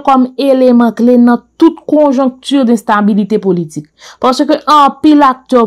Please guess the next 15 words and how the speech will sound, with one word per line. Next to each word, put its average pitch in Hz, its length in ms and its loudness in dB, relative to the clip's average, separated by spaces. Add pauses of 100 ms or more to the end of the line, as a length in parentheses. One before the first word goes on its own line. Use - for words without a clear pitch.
politik 214 540 -4
itilize 180 540 -2
l. 147 60 -8 (300)
Ke - 80 -4
yo 269 160 2
ta 254 160 2
nan 247 160 2
opozisyon, 220 480 -2
ke - 80 -10
yo 226 140 0
ta 226 140 -2
nan 233 200 -2
pouvwa 202 400 -2
politik 185 480 -6
lan, 240 120 -2